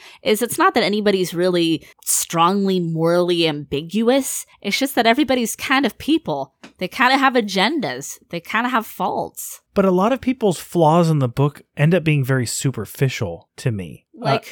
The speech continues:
Speaker 1: who?
Speaker 2: well, Jazz's flaw is she doesn't listen to her father as much as she should.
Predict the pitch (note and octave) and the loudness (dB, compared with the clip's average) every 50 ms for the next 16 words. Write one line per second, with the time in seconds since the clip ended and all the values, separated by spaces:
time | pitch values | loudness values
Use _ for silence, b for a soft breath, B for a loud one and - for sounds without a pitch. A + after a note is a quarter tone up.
0 | - D4 G#3 E3 C#3+ A2+ C3 b b b _ F#3 E3 D3+ E3+ - - _ _ _ | -4 -2 -2 -2 -4 -6 -10 b b b _ 4 4 4 4 2 -2 _ _ _
1 | D#3+ B2+ - - E3 F3 G3+ G#3 F#3+ F#3+ G3+ F#3 D#3 C#3+ - - - - - - | -10 -6 2 4 4 6 6 4 6 4 2 2 2 -2 -12 -16 -18 -16 -6 -2
2 | D#3+ C#3+ B2+ B2+ A#2+ A#2 B2+ C3+ C#3 D3 D3+ D3+ D#3 C#3+ D3 C#3+ C#3+ C3+ C3+ - | 0 2 4 4 4 4 2 0 -2 -8 -4 0 2 2 4 4 2 0 -2 -6
3 | - - - - C#3+ D3 D3+ D3 C#3 D#3+ C3+ D3+ D3+ C3 A2+ D#3 D3 - D3 D3+ | -12 -10 -6 -2 0 2 2 2 0 0 0 0 -2 0 0 -2 0 2 2 2
4 | D3 C3 - - D3 C#3+ C#3 C#3+ C3+ B2+ C3 A#2 A#2 B2 A#2 A2+ - B2+ A2+ - | 2 2 2 2 4 4 4 4 2 0 0 -2 -2 -2 -2 -4 -4 -10 -12 -8
5 | - B2 A2 - - - G#2+ F#2 F2+ A2+ C#3 | -8 -8 -6 -6 -4 -2 -2 0 0 -2 -4